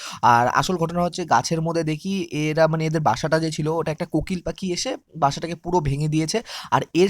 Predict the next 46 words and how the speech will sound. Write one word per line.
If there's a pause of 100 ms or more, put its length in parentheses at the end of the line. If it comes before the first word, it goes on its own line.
সাথে
যে
এর
একটা
ছোটো, (140)
মানে (100)
এর
জোড়া,
মানে (140)
জোড়া
বলতে
এর
ভাই
বা
বোন
যেটাই
হোক (140)
ছিল, (680)
সেটাকেও
মেরে
ফেলেছে
সঙ্গে
সঙ্গে।
মানে (180)
এ (120)
পড়ে
গেছে, (240)
by
chancely
এ (120)
পড়ে
গেছে,
তার
জন্য
বেঁচে
গেছে
গাছের
থেকে। (400)
আর (180)
এর
যে
মা
বাবা
ছিল (260)
তারা
উড়ে